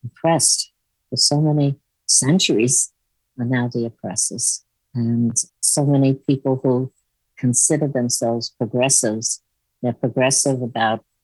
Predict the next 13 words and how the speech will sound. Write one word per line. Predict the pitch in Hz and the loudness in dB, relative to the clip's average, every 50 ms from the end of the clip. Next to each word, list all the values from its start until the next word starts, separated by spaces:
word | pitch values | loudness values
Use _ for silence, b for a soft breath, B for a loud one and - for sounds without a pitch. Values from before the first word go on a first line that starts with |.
| _ _ _ | _ _ _
Black | - 113 107 110 - _ | -6 -4 -4 -4 -4 _
lives, | - 135 139 139 135 131 131 131 123 123 123 - | 0 2 2 4 4 2 2 0 -2 -4 -6 -8
about | 107 - - - - - - - _ _ - | -10 -10 -12 -12 -12 -12 -14 -18 _ _ -2
you | 127 131 147 | 2 4 4
name | 151 147 139 135 127 123 110 95 | 6 6 6 4 4 4 2 2
it, | 104 131 - - - - _ _ _ _ _ - | 0 -2 -2 -4 -6 -8 _ _ _ _ _ 0
but | 120 117 - - | 0 0 0 0
not | 135 135 135 123 - - | 2 2 2 0 -2 -4
around | 123 117 117 117 113 110 113 117 117 _ _ _ _ _ _ _ _ - - | -4 -2 -2 -2 -4 -4 -6 -8 -8 _ _ _ _ _ _ _ _ -2 -2
Palestine. | 110 95 104 104 - - - 87 69 - - 127 - _ _ _ _ _ _ _ | -2 0 0 -2 -2 -2 -4 -6 -8 -10 -12 -16 -20 _ _ _ _ _ _ _
And | - 110 113 113 117 117 - | -6 -4 -2 0 0 0 2
so | - 135 120 | 2 0 0
they | 110 120 123 | 0 0 -2